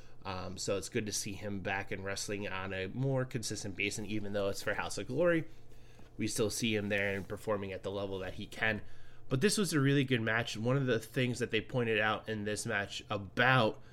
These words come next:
Jay Briscoe was, yeah, he's a great tag team wrestler, but he's come to Ring of Honor to prove himself as a singles wrestler. Little did we know,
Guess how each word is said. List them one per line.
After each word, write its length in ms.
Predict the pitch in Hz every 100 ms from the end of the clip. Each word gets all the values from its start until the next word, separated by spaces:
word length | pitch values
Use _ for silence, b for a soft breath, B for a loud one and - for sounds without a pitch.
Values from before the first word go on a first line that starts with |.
| B B B B - - -
Jay 180 | 123 110
Briscoe 500 | 117 120 - 110 104
was, 280 | 101 95
yeah, 180 | 117 104
he's 240 | 90 110 101
a 40 |
great 220 | 95 98
tag 280 | - 117 113
team 220 | 120 107
wrestler, 280 | 107 104 107
but 120 | 98
he's 160 | 101 104
come 220 | - 113
to 140 | 117
Ring 140 | 107 104
of 80 | 98
Honor 260 | 98 98
to 60 | 95
prove 220 | - 104
himself 380 | 101 101 101 98
as 140 | 95
a 40 | 90
singles 480 | - 139 113 92
wrestler. 420 | 98 92 - - 87 - B B B B B B B -
Little 240 | 151 190 175
did 200 | 147 139
we 140 | 123
know, 380 | 123 120 113 104